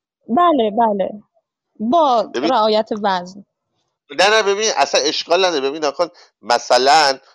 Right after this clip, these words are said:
Speaker 2: اه، اه، ببین ما می‌تونیم، اه، تمام مثلاً شعر وزن دوری باشه، اما از اختیار مثلاً پایان نیم مصرع که می‌شه هجای کشیده به بلند تبدیل بشه استفاده نکنیم.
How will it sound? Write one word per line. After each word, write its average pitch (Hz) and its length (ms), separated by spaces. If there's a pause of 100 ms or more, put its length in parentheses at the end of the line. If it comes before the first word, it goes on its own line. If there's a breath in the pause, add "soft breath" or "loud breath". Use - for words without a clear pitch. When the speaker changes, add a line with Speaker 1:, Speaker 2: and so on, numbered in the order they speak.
(140)
Speaker 2:
اه، 127 400
اه، 131 160
ببین 139 320
ما 151 160
می‌تونیم، 156 600
اه، 117 260 (140)
تمام 143 800
مثلاً 123 800
شعر 123 560 (420)
وزن 131 420
دوری 120 380
باشه، 123 640 (400)
اما 135 200
از 160 220
اختیار 135 760
مثلاً 120 560
پایان 120 400
نیم 117 360
مصرع 127 320
که 123 180
می‌شه 110 420 (280 soft breath)
هجای 117 280
کشیده 120 400
به 123 80
بلند 117 380
تبدیل 123 300
بشه 147 160
استفاده 165 540
نکنیم. 135 400